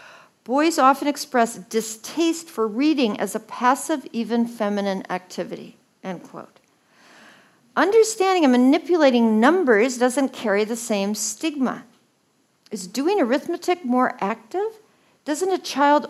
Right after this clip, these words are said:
also have to master reading and writing? Isn't a mastery of reading and writing vital to negotiating the world? And since both numbers and letters are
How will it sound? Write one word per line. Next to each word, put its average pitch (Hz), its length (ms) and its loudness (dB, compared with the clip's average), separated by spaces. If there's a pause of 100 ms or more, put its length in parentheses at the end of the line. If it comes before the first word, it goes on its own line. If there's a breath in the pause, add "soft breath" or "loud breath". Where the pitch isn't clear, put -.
also 269 360 4
have 247 280 -2
to 262 100 -6
master 226 580 0
reading 226 460 0
and 214 200 0
writing? 226 480 -4 (480 soft breath)
Isn't 320 380 -2
a 214 100 0
mastery 220 720 0
of 185 160 -2
reading 240 300 2
and 220 140 0
writing 226 380 2 (320 loud breath)
vital 208 760 0 (260 loud breath)
to 240 140 -6
negotiating 220 880 -2
the 190 80 -6
world? 180 540 -4 (440 soft breath)
And 226 140 -2
since 311 300 -2
both 254 300 2
numbers 254 580 2
and 214 160 0
letters 247 340 2
are 190 220 0